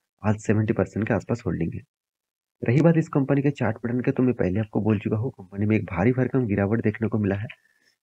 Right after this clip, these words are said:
तो इस range बहुत एक strong support के हिसाब से काम करेंगे, तो इस range के ऊपर थोड़ा सा wait करिए। कभी भी मौका मिले, तब इस company के ऊपर जरूर focus रखिएगा, जरूर continue करने के लिए सोचिएगा, क्योंकि इस company में एक strength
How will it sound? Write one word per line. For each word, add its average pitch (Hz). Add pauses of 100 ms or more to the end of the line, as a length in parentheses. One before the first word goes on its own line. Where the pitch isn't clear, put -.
तो -
इस - (300)
range 127
बहुत 110
एक 120
strong - (360)
support 143
के 135
हिसाब 123
से 131
काम 101
करेंगे, 107 (460)
तो -
इस 147
range 127
के 147
ऊपर 135
थोड़ा 113
सा 123
wait 104
करिए। 113 (380)
कभी 110
भी 147
मौका 110
मिले, 120 (280)
तब 104
इस 104
company 107
के 104
ऊपर 107
जरूर 110
focus -
रखिएगा, 107
जरूर 110
continue 113 (100)
करने 101
के 107
लिए 107
सोचिएगा, 104 (500)
क्योंकि 131
इस 151
company 139
में 143
एक 143
strength 117